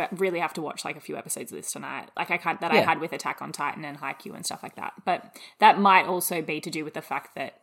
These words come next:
Speaker 1: we're out of lockdown now and I have more things to do.
Speaker 2: Yeah, there's just generally less time to watch anime at the moment.
Speaker 1: Yeah, it's a bit <laughs> like that.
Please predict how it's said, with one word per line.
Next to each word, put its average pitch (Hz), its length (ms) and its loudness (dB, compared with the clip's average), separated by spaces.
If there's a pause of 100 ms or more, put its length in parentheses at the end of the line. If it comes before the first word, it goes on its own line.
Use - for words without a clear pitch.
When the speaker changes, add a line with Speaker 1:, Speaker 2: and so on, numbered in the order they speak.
Speaker 1:
we're 165 220 -4
out 143 160 0
of 156 80 -10
lockdown 135 460 -6
now 139 220 -10
and - 100 -10
I - 80 -10
have - 240 -12 (540)
more 156 180 -8
things 175 260 -10
to 151 80 -8
do. 156 220 -6 (500)
Speaker 2:
Yeah, 202 140 6
there's 180 240 4 (140)
just - 240 0
generally 139 480 6
less 113 240 0
time 107 300 -2
to 117 100 -6
watch 107 240 -4
anime 123 220 -4
at 98 180 -6
the - 60 -14
moment. 190 260 -4
Speaker 1:
Yeah, 185 580 4
it's 190 220 -2
a 220 40 -2
bit 202 160 0
<laughs> - 0 -
like 214 280 0 (100)
that. - 600 -6